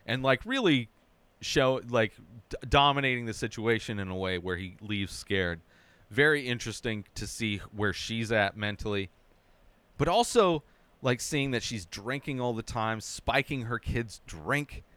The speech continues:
It is, like, such a sad reality that they are living after this time jump, which makes, all of that makes it seem so absurd. It, there's, it makes it feel like there's no way that's the reality they went to.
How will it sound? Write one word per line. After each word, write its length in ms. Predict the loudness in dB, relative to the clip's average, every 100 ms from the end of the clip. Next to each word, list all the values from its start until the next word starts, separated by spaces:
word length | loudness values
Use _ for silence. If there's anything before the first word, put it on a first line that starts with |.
| _
It 160 | -2 0
is, 160 | 2
like, 320 | 6 6 6 -10 _ _
such 540 | -12 -2 2 2 2 -4
a 120 | -2 -2
sad 460 | -2 0 2 2
reality 640 | 0 0 2 2 2 -2 -4
that 200 | -4 -2
they 140 | 0
are 100 | 0
living 460 | 0 -2 -2 -6 -10 -18 _ _ _ _ _ _ 0
after 360 | 2 2 0
this 240 | 0 0 -2
time 320 | -2 -2 -2
jump, 300 | -8 -10 -14 -18 0
which 240 | 2 2
makes, 440 | 2 2 2 -6 -10 _ _ _ 4
all 240 | 8 8
of 100 | 8
that 180 | 6 6
makes 300 | 4 -2 -2
it 80 | -10
seem 440 | -6 -4 -4 -4 -10 _ -20 _ _ _
so 640 | -12 -10 -8 0 6 8
absurd. 580 | 8 4 2 2 2 -2 -12 -8
It, 200 | -8 0
there's, 280 | 0 0 -2
it 300 | -4 -4 -10 -2
makes 300 | 2 2 -2
it 80 | -6
feel 220 | -4 0
like 220 | 2 2
there's 220 | -2 -6
no 300 | -6 -2 0
way 320 | 2 2 2
that's 300 | 4 2 2
the 140 | -4 -4
reality 600 | 0 2 2 2 0 -2
they 180 | -2 -2
went 300 | -2 -6 -6
to. 220 | -10 -10